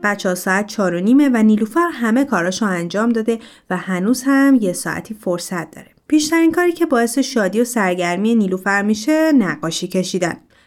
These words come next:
برای همین تصمیم گرفت از این فرصت استفاده کنه و یه نقاشی بکشه. پشت میز تحریرش نشست، مداد رنگیاشو آماده کرد،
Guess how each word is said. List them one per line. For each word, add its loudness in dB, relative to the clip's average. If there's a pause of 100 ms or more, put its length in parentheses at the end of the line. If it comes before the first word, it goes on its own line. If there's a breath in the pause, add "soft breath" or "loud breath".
برای -2
همین 2
تصمیم 0
گرفت 0
از 0
این 2
فرصت -6
استفاده -4
کنه 2
و 2 (220 loud breath)
یه 4
نقاشی 0
بکشه. -6 (300 soft breath)
پشت 0
میز 4
تحریرش 0
نشست، 0 (240 soft breath)
مداد 0
رنگیاشو -4
آماده -4
کرد، -2